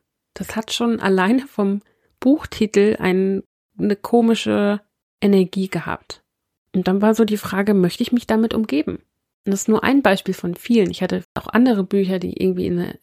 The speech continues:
ähnliche Richtung gingen. „Die Welt ist nicht immer Freitag.“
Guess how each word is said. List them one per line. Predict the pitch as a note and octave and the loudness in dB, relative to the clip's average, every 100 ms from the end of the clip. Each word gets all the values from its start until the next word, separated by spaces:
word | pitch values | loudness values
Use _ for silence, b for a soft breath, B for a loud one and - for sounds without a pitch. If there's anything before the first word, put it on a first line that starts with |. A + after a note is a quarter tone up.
| - | 0
ähnliche | G#3+ G#3+ G3 | 2 2 0
Richtung | G3 G#3 F#3+ E3 | -4 -2 -4 -4
gingen. | E3+ F3 - _ _ _ - | -6 -10 -14 _ _ _ -4
„Die | F3+ | 0
Welt | F#3+ G3+ | 2 2
ist | A3 | 0
nicht | G#3+ G#3 | 0 2
immer | G#3 A3 | 4 4
Freitag.“ | G#3+ G#3 A3+ - F#3+ - - | 2 -2 -2 -4 -8 -8 -18